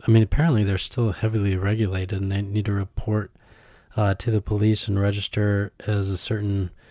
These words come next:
designation. Again, as you mentioned, soap lands, fashion health, massage parlors, call girl businesses, strip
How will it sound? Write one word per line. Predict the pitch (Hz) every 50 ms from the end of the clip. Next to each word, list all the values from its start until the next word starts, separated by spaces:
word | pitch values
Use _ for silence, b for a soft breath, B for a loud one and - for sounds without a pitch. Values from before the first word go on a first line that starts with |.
| b b b b b -
designation. | - 107 101 95 90 110 95 98 101 95 - - - 104 98 95 95 95 101
Again, | 104 101 98 98 98 98 98 101 - 113
as | 113 104 92 92
you | 98
mentioned, | 98 95 92 - - 98 -
soap | - 104 98 95 -
lands, | 104 98 98 101 98 98 98 - -
fashion | - 110 104 98 - - - 95
health, | 90 95 98 98 92 -
massage | - 95 - - 101 98 98 - - -
parlors, | - - 104 101 98 101 101 98 101 101 98 98 98 98 98 98 98 -
call | - - - 107 104 104
girl | 98 101 101 101 101 98
businesses, | 98 101 98 101 101 92 - - 107 101 101 95 - b b b b b b b _
strip | - - - 107 101